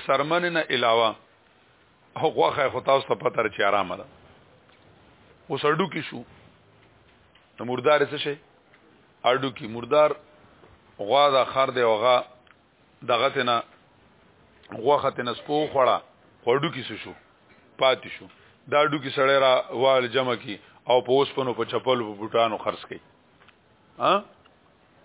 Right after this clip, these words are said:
هډوکي خرڅوي ځان له. هډوکي شو. اعصابها د هغې پلې شوې. په دې،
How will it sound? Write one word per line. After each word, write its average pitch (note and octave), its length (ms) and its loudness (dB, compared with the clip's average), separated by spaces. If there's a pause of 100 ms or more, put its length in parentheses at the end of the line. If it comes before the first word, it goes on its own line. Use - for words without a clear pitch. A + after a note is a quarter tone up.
(220)
هډوکي C#3 380 -2
خرڅوي B2+ 380 -2
ځان A2+ 120 0 (100)
له. G#2 80 -10 (1300)
هډوکي C#3 400 -2
شو. F#2+ 200 -12 (840)
اعصابها D3+ 680 2
د C3+ 140 2
هغې C3+ 160 2 (140)
پلې D3+ 220 2 (120)
شوې. F#2 200 -10 (2250)
په C3 160 0
دې، C#3 140 2